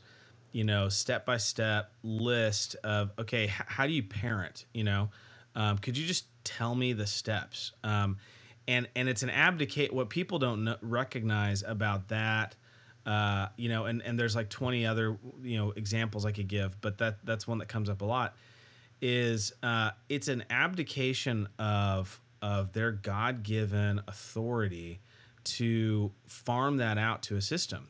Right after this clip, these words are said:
to go, "Well, I'm just gonna follow the, the Doug Wilson system." You know, I, I saw a book that Doug wrote. "I'm gonna turn that into a ten-step program, and I'm just gonna follow it."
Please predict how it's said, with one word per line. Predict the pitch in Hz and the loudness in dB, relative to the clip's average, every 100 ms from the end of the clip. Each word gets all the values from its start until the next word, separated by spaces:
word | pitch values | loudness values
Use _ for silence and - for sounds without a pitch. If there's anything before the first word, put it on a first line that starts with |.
| - | -8
to | 117 | -4
go, | 104 110 107 | 2 2 4
"Well, | 104 113 | 2 2
I'm | 131 | 2
just | 147 - | 0 -2
gonna | 143 113 | -2 -2
follow | - 117 123 123 117 | -2 0 2 2 2
the, | 101 110 104 101 - - - | 2 2 2 -2 -12 -20 -4
the | 113 | -2
Doug | 95 120 139 | 2 2 2
Wilson | 120 139 151 131 110 | 4 4 4 4 2
system." | - 113 - 95 85 - | 2 0 0 -2 -4 -2
You | 113 | 2
know, | 107 | 4
I, | 110 127 | 4 4
I | 117 | 2
saw | 110 135 123 | 2 2 2
a | |
book | 104 107 139 - | 0 0 0 0
that | 113 | 0
Doug | 120 123 113 | 4 4 4
wrote. | 120 123 - - - - - | 4 4 2 -6 -20 -10 0
"I'm | 131 | 2
gonna | 127 | 2
turn | - 139 135 | 0 0 2
that | 131 | 2
into | 123 123 117 | 2 2 2
a | |
ten-step | 101 - 131 123 123 110 | 0 0 0 0 -2 -2
program, | - 131 117 107 104 104 | -2 0 2 2 2 2
and | 107 | 2
I'm | 117 | 0
just | - | -2
gonna | 107 | -4
follow | 104 135 185 131 | 0 0 2 2
it." | 101 | 0